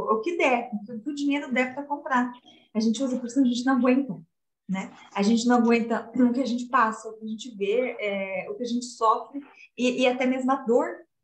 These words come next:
né? Porque daí eles colocam os, os caras lá que tem um membro gigante lá, estoura a mulher por dentro, né?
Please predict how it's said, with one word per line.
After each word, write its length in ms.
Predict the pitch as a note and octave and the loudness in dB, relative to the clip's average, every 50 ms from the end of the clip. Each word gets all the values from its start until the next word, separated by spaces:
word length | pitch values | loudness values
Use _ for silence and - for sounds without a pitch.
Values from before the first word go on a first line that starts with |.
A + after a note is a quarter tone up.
| _ _ _ _ - | _ _ _ _ -6
né? 120 | G#3 A3 | -4 -4
Porque 220 | G#3+ A#3+ A#3+ B3 G3+ | -4 -2 -2 0 2
daí 120 | A3+ A#3 | 2 2
eles 180 | A#3+ A#3+ - - | 0 0 -2 -4
colocam 560 | D4 C4+ B3+ B3 B3 B3 B3 A3 G#3+ G#3 F#3+ | -2 0 2 2 2 2 2 0 0 0 0
os, 180 | - - - - | -2 -6 -12 -16
os 140 | G3+ - - | -18 -18 -10
caras 340 | - A3 G#3+ G#3+ G3+ G3 | -4 -2 0 0 0 0
lá 160 | G3+ G3+ G3+ G3+ | 0 0 -2 -2
que 100 | - - | -6 -6
tem 80 | A3 A3 | -2 0
um 60 | G#3+ | 2
membro 360 | G3+ G3+ A3 A3+ G#3+ G3 G3+ | 2 2 2 2 0 0 0
gigante 540 | G3+ G#3+ F#3 F#3 G#3 G#3+ A#3+ B3 B3 B3 G#3+ | -2 -2 -2 -2 0 0 0 0 -2 -2 -4
lá, 160 | G#3 G#3 A#3+ C#4+ | -4 -4 -4 -6
estoura 540 | - - - _ _ - D4+ C#4+ C#4+ C#4+ C#4+ | -8 -14 -20 _ _ 4 4 4 6 4 4
a 40 | |
mulher 300 | C#4+ D4 C#4+ C4+ C4+ - | 2 2 2 0 -2 -4
por 100 | - E4 - | -6 -6 -2
dentro, 360 | C#4 B3+ C#4 C#4 - - G3 | 0 0 0 0 -2 -4 -4
né? 200 | F3 F3 D#3 | -4 -4 -4